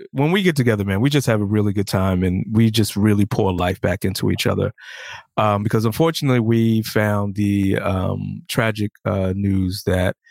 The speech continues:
um, my wife and I, uh, godson, uh, died in a horrific, I don't even know the details, but in my mind, it's a horrific accident. And, uh, it was tough to hear the news.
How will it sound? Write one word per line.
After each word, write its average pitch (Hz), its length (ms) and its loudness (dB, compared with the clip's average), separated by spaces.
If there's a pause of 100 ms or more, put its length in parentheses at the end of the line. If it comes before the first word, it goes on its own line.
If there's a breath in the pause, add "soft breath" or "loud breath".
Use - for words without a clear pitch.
(460 loud breath)
um, 95 680 -2 (460)
my 107 100 0
wife 107 220 0
and 104 80 0
I, 95 220 0
uh, 90 360 -2
godson, 101 760 0
uh, 95 300 -2 (180)
died 90 480 0
in 87 480 0 (100)
a 85 460 0
horrific, 92 920 -2 (640)
I 110 60 0
don't 107 80 2
even 98 140 0
know 87 100 2
the 85 80 0
details, 85 460 0
but 90 120 0
in 92 80 0
my 85 120 2
mind, 90 220 -2
it's 95 160 -4
a 98 40 2
horrific 92 400 -2 (180)
accident. 95 500 -2 (1000)
And, 92 680 0
uh, 87 560 0 (840)
it 101 220 0 (140)
was 92 560 -2 (140)
tough 123 240 -2
to 117 100 -2
hear 107 120 2
the 95 80 -2
news. 92 540 0